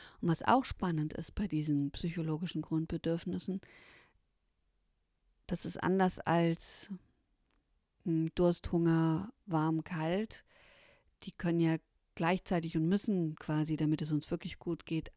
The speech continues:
alle immer erfüllt sein, so weit wie möglich. Bei den psychologischen Grundbedürfnissen ist es so, dass die sich gegenseitig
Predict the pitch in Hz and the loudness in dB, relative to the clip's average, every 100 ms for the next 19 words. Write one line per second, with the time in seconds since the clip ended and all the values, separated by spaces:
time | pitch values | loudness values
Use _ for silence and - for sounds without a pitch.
0 | - - 202 190 - - 165 156 151 - | -4 2 6 6 4 2 6 6 4 -2
1 | - 151 - 170 156 - 160 160 151 151 | -6 -4 2 2 2 0 2 4 2 0
2 | 147 156 160 - - - - - - 165 | -2 -2 -4 -8 -20 -20 -20 -20 -10 -10
3 | 165 160 156 156 - - 233 - - - | -6 -4 -2 -4 -6 -6 -6 -8 -20 -20
4 | - - - - - - 185 185 175 185 | -20 -18 -18 -18 -12 0 4 4 2 2
5 | 196 214 226 226 226 220 208 202 196 202 | 4 6 4 0 -2 0 4 4 4 2
6 | 190 190 - 180 - 185 180 - 180 175 | 4 2 2 0 4 4 4 2 0 0
7 | - 165 190 185 170 165 - 165 - - | 2 2 2 2 4 4 2 -4 -4 -10